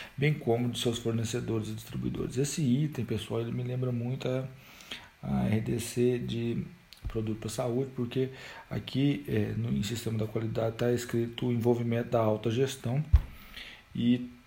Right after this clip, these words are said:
todas as esferas de decisão, e, e aqui tem a aplicação de fornecedores e distribuidores. Então,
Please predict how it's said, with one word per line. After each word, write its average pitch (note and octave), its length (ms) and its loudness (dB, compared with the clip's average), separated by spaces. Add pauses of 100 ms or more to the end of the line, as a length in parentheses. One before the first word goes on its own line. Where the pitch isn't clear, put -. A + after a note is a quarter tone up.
todas B2+ 580 4
as B2 140 0
esferas A#2 680 2
de A2+ 80 -2
decisão, A#2 760 0 (580)
e, A#2 400 -2
e A#2+ 200 0
aqui A#2+ 260 -2
tem A#2+ 540 -2
a G#2+ 360 0 (460)
aplicação G#2+ 600 0
de A#2 640 2 (100)
fornecedores B2 880 6
e A#2+ 60 0
distribuidores. A#2 720 0
Então, C3 580 2